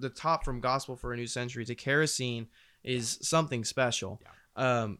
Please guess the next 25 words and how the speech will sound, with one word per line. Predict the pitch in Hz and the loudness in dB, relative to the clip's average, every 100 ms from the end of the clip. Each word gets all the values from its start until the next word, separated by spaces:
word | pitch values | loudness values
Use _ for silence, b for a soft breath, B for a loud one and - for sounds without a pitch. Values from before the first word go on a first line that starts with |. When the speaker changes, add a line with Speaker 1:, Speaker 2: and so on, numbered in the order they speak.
| - | -8
Speaker 1:
'cause | 127 - | -6 -6
Kerosene | - 160 170 - 143 123 | 0 2 2 0 0 0
just | 117 110 - - | -2 -4 -6 -12
is | - 117 - | -12 -10 -8
just | 117 - | -8 -8
a, | 107 | -8
such | - 214 | -4 -2
a | - | -2
ballad. | 107 - 135 170 165 120 104 | -4 -4 4 4 4 0 -4
That's, | 147 - | -6 -6
that's | 185 - | -8 -6
one | 190 220 | -6 -4
thing. | 220 170 | -2 -2
Is | 151 156 - | -4 -8 -6
all | 160 | -4
these | 202 180 | -4 -6
songs | - 165 165 | -6 -8 -6
are | 131 | -6
just | 113 113 | -8 -6
ballads, | 127 131 156 123 117 | -4 -2 -2 -4 -6
just | 120 - | -8 -2
things | 165 180 143 | 0 0 -2
that | 90 | -6
just, | - 117 | -10 -10
like, | - 101 | -10 -12